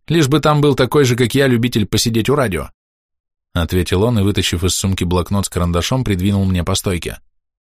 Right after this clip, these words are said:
«Напиши все, что можно. Где искать, кого искать, где жили раньше, куда могли уехать, какие центры спасения могли оказаться рядом. Имена, описание, все в общем. Как можно больше информации».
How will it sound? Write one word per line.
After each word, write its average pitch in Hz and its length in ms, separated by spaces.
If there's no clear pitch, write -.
«Напиши 208 400
все, 165 200
что 143 180
можно. 90 380
Где 196 260
искать, 180 320
кого 110 320
искать, 156 500
где 143 260
жили 117 240
раньше, 160 460
куда 170 240
могли 101 280
уехать, 107 540
какие 202 300
центры 113 340
спасения 180 500
могли 160 260
оказаться 147 480
рядом. 123 340
Имена, 165 460
описание, 156 580
все 180 220
в 110 40
общем. 87 300
Как 160 200
можно 139 300
больше 113 280
информации». 104 680